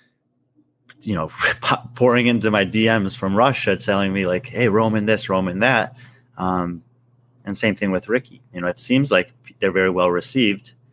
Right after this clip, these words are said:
but, uh, are they as popular as Brent and Pat? Maybe not, but they've been, also been around for a long time, are very personable guys. You know, they've had those documentary series that follow their seasons, uh,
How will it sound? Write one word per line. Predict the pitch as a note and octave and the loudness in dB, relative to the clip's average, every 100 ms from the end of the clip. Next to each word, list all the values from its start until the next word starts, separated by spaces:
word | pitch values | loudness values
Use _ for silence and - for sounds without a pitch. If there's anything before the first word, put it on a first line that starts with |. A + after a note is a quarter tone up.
| _ _ _ _ | _ _ _ _
but, | F#2+ F#2 - _ _ _ _ _ | 2 2 -2 _ _ _ _ _
uh, | - F2 E2 | -6 -2 0
are | F#2 | 0
they | F2 F2+ | 0 -2
as | E2+ | -2
popular | - E2+ - F#2 | -2 -2 -2 -2
as | F#2 E2+ | -2 0
Brent | F#2 F#2 - | -2 -4 -6
and | E2 | -6
Pat? | B2+ C3 C3 _ _ | -2 -2 -2 _ _
Maybe | C#3+ A#2+ | -2 0
not, | F#2 F2+ G#2+ _ _ _ _ - | 0 0 -2 _ _ _ _ -4
but | |
they've | - G2+ | -2 2
been, | G2 | 2
also | F#2+ F#2+ - | 2 0 -2
been | F2 | -2
around | E2+ F2+ F2+ | 0 2 0
for | - E2+ | -2 -2
a | |
long | E2 E2 | -2 -2
time, | - F#2 F#2 | -2 0 0
are | F2 | -2
very | E2+ E2+ | -2 -4
personable | - F2 - E2+ D#2+ | -4 -6 -6 -8 -10
guys. | D#2+ E2+ F2 F2 - - | -2 0 2 0 -6 -8
You | |
know, | E2+ | -6
they've | E2 E2+ | -4 -4
had | F2+ F2 | -2 -2
those | E2+ F2 E2+ - - - - _ _ - | 0 -2 -2 -8 -20 -20 -20 _ _ -2
documentary | F#2+ - F2+ F2+ F2+ E2+ | -2 0 0 2 0 -2
series | - F#2 F#2 F2 | -2 0 2 0
that | E2 | -2
follow | F#2 F2+ F2 | 2 2 2
their | E2+ | 0
seasons, | D#2+ - G2 F2 F#2 F2+ - - _ _ _ | -2 -2 -2 0 -2 -4 -8 -14 _ _ _
uh, | E2 E2+ E2 | -2 0 0